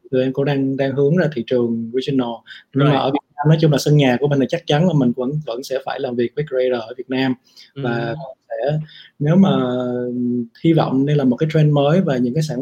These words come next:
Speaker 1: phẩm chất lượng từ creator khi mà họ đưa lên trên platform á, thì cũng sẽ đủ
Speaker 2: Ừ.
Speaker 1: sức thuyết phục để cho các,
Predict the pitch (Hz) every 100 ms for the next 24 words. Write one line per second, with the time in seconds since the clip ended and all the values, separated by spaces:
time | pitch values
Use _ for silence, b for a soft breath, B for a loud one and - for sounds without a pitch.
0 | - 113 131 - 220 139 - 127 - 127
1 | 120 120 - 135 139 127 117 135 123 113
2 | 127 139 135 135 135 131 B B B 160
3 | 185 156 143 151 156 - _ _ 120 123
4 | 123 131 113 127 131 196 - - - -
5 | - 120 139 127